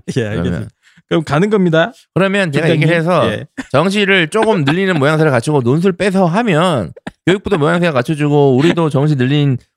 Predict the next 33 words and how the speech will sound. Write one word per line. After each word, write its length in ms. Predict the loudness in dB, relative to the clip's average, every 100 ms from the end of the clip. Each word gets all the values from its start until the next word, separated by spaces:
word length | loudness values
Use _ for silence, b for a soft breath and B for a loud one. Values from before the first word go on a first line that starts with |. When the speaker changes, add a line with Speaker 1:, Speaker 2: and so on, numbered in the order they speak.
| -2
Speaker 2:
모양새가 320 | 2 2 2
갖춰주고 600 | 0 -2 -2 -2 0 0
하니까, 640 | 0 -2 -2 -2 0 -2
Speaker 1:
예. 40 | -2 -2
Speaker 2:
어? 180 | -2 -2 -8 _ _ _ -2
Speaker 1:
뭐, 140 | 2
요런 260 | 4 4 2
느낌이다. 580 | 0 -2 -2 -2 -8 _ _ _
Speaker 2:
네, 120 | -8 -2
요런 220 | 2 2
Speaker 1:
예, 40 | 2
요런 160 | 2
Speaker 2:
느낌으로. 180 | 2 2
Speaker 1:
느낌이라고 380 | 0 0 0 0
생각하면 260 | 0 2 2
Speaker 2:
요런 160 | 0
Speaker 1:
될 100 | -2
Speaker 2:
느낌으로 220 | -2 -2 -2
Speaker 1:
거예요. 40 |
Speaker 2:
저는 180 | -2 0
이해하고 300 | 0 0 0
있다. 300 | -2 -4 -4
Speaker 1:
예, 80 | -4
저도요. 340 | -2 0 0 -2
Speaker 2:
이제. 220 | -6 -4
Speaker 1:
<laughs> 440 | -6 -2 -4 -2
이거는, 380 | -2 0 0 0 -2
어, 400 | -2 0 0 -2 0
교육부가 460 | 0 0 -2 -2
아마 160 | 0 -2
사정사정을 760 | -4 -2 0 2 2 0 0 0
해야 140 | 0
된다. 360 | -2 -4 -6